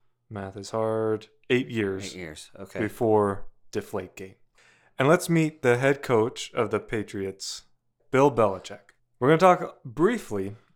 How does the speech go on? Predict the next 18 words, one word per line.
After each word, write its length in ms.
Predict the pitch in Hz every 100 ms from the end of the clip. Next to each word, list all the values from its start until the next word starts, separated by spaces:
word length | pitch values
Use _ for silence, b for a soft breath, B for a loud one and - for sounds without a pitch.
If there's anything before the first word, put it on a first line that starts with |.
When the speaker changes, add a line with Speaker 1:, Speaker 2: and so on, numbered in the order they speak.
| _ _
Speaker 1:
about 640 | 120 110 104 104 - _ -
the 80 | 107
Spygate 1000 | - - - 170 185 156 - 98 92 - - _ _ _ -
incident, 560 | 104 - 92 92 _ -
which 180 | 104
is 120 | 110 101
what 220 | 98 -
you 180 | 160 123
had 140 | 98
talked 260 | 104 95 107
about 240 | 98 95
Speaker 2:
Yeah. 320 | 80 80 71 -
Speaker 1:
before 340 | 98 110 101
we 120 | 98
started 520 | 95 104 95 95 92 - -
getting 220 | 101 101
into 200 | 101 95
this. 380 | 92 90 -